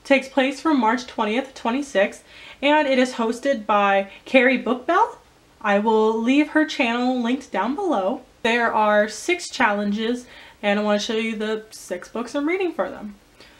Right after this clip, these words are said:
So the first challenge is to buddy read a book with someone who shares your sun sign. So my sun sign is a Gemini, and a couple of us Geminis got into a group chat, and we are gonna be reading Witchwood by Tahereh Mafi.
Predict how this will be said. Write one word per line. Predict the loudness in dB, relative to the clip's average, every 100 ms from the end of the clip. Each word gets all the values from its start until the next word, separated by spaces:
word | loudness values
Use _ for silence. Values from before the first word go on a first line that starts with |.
| _
So | 2 4 6
the | 4
first | 4 2 2
challenge | 2 4 2 2 -2
is | -6 -6
to | -2 0
buddy | 2 2
read | 2 2
a |
book | 2 0
with | -2 -4
someone | -2 -2 -2
who | -4
shares | -4 -2 -2 -4
your |
sun | 0 2
sign. | 2 -2 -2 -8 -18 -20 -4
So | 2 4 6
my | 4
sun | 2 -4
sign | 2 2
is | 2
a |
Gemini, | 0 0 2 4 4 2
and | -2 0 2 2
a | 0
couple | 2 4 4 2
of | 0
us | -2 0
Geminis | 0 0 0 0 -2 -6 -16 -20 -8
got | 2 2
into | 2 0
a |
group | 0 -2 -2
chat, | 4 4 4
and | 0
we | -4
are | -2
gonna | -2 -2
be | -2
reading | 0 0 2
Witchwood | 2 0 0 2 2 0 -2
by | 0
Tahereh | 0 -2 -2 0
Mafi. | 4 4 4 2 0